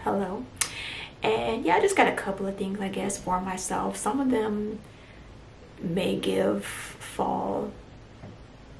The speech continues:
others may not, to be honest. I just kinda wanted to spoil myself a little bit.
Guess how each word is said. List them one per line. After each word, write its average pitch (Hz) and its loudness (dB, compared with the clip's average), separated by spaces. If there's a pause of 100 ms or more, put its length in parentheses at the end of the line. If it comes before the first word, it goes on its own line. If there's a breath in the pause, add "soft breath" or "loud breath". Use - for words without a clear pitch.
(200)
others 190 6
may 165 -2
not, - -6
to - -8
be - -4
honest. - -4
I 208 10
just 196 0
kinda 208 4
wanted - 2
to - -4
spoil - 0
myself - -2
a - -2
little - 0
bit. - 2